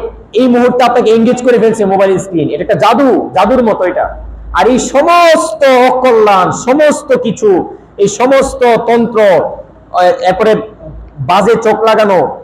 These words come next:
এরপরে আপনার হিংসা, এই সব কিছু থেকে মুক্ত রাখে দুইটা সূরা।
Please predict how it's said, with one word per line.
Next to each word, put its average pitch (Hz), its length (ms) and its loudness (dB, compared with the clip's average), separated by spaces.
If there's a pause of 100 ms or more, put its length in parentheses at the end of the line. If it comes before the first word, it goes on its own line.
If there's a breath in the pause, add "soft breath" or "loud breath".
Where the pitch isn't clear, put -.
(140)
এরপরে 190 300 2
আপনার 190 320 -2
হিংসা, 208 580 0
এই 202 60 -2
সব 285 680 2
কিছু 240 180 -4
থেকে 226 200 0
মুক্ত 208 260 -2
রাখে 196 220 -2
দুইটা 190 280 0
সূরা। 123 400 -2